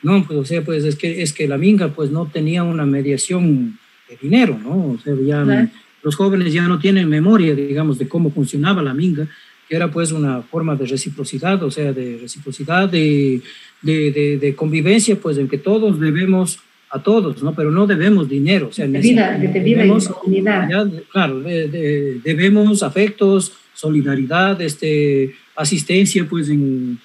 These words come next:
Speaker 1: en, en cualquier momento crítico, etcétera, ¿no? Es otro tipo de deudas que adquirimos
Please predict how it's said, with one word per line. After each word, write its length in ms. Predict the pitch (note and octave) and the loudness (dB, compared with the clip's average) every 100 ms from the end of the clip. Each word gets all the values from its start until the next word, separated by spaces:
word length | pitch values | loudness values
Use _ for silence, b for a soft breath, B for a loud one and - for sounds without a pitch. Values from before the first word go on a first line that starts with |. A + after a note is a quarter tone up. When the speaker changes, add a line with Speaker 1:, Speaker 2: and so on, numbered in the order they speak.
| _ - | _ -4
Speaker 1:
en, 220 | D3 D3 | -2 0
en 160 | D#3 C#3+ | 0 -2
cualquier 360 | D#3 D3 F#3 | -2 -2 -2
momento 680 | E3 D#3 F3 D#3+ E3+ D3+ C3 - | 0 -2 -2 0 0 0 0 0
crítico, 400 | G#3+ G3+ - D#3 | 2 2 -2 -2
etcétera, 380 | F3+ G3 - C3 | 0 -2 -2 -6
¿no? 160 | E3 | -4
Es 160 | F3 D#3+ | -4 -2
otro 260 | G3 G3 | 0 0
tipo 340 | D3 A#3+ A#3+ D3+ | 4 4 4 -2
de 120 | C#3 | -2
deudas 380 | E3 G#3+ E3 C#3+ | 2 2 0 -4
que 100 | C3+ | -8
adquirimos 520 | B2 E3+ A#3 F#3+ | -4 4 4 4